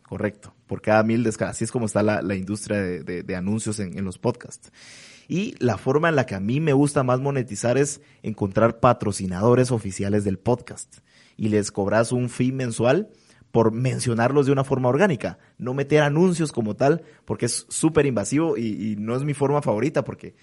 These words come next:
eh, de repente estás escuchando a, a tu podcast favorito y tu podcast favorito, y de repente un anuncio súper invasivo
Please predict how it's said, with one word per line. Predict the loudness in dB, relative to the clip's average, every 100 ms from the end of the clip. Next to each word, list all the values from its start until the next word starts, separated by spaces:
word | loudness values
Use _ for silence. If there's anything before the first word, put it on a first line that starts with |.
| _ _ -2
eh, | 2 2 2
de | -2
repente | -2 -2 -2
estás | -2 -4
escuchando | -4 -6 -2 0 2 2 2 -2 -20 -8
a, | -2 0 0
a | -4
tu | -6 0
podcast | 0 2 0 2
favorito | 4 6 4 4 2
y |
tu | 2 -4
podcast | -6 -2 -2
favorito, | 0 0 0 -6 _ _ _ _ -2
y |
de | -2
repente | 2 0 2 2
un | 2
anuncio | 2 2 0 0 0
súper | 0 -2 -2 -2
invasivo | -2 -2 -2 -2 -2 -6